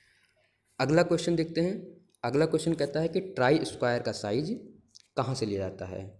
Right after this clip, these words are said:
या कैसे लेते हैं ट्राई स्क्वायर का size? ए, स्टॉक की लंबाई, बी, स्टॉक के अंदरूनी सिरे से अंतिम सिरे तक,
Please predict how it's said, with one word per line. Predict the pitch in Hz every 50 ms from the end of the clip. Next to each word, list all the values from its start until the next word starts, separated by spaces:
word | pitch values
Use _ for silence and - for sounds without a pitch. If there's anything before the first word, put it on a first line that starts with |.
| _ _ _ -
या | 110 117 117
कैसे | 117 - 131 120 - 143 123
लेते | 110 101 - - 104
हैं | 98 95 98
ट्राई | - 104 104 101
स्क्वायर | - - 104 98 - -
का | - 92
size? | - 95 95 95 104 - - - _ _ _ _ _ -
ए, | 123 131 156 165 - - - - - - - - -
स्टॉक | - - - 113 110 - -
की | - 127
लंबाई, | 123 123 123 123 127 139 156 180 - - - - - - _ - 110
बी, | 101 95 92 131 147 156 156 160 - - - -
स्टॉक | - - - 120 113 117
के | - -
अंदरूनी | - 113 110 107 107 104 117 131 127
सिरे | - 135 139 131
से | 131 143 143 143 143 - - - - - - - _ _ _ _ _ -
अंतिम | 113 107 101 131 127 123
सिरे | - 139 131
तक, | 135 151 151 -